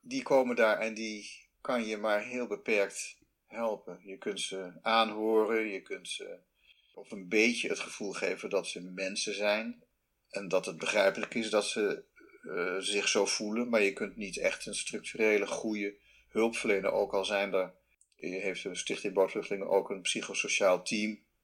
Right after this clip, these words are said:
Iedereen, iedere hulpverlener wordt daarmee geconfronteerd. En dat is, eh, ja, dat is behoorlijk heftig.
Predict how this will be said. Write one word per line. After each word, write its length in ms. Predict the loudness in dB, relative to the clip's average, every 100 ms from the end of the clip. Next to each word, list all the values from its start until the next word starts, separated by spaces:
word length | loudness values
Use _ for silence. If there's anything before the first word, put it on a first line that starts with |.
| _
Iedereen, 600 | -6 -2 2 2 2 0
iedere 500 | -6 -6 -2 2 2 2
hulpverlener 520 | -2 -2 -6 -6 -4
wordt 220 | -6 -2
daarmee 360 | -2 -2 -4 -6
geconfronteerd. 960 | -6 -6 -6 -8 -10 -6 -2 -4 -6
En 140 | -12
dat 200 | -8 -8
is, 240 | -8 -10 -4
eh, 240 | -2 -2 -6 -12 _ _ -8
ja, 240 | -4 -4
dat 180 | -4 -8
is 120 | -6
behoorlijk 320 | 0 2 2
heftig. 500 | 0 -2 -2 -10 -12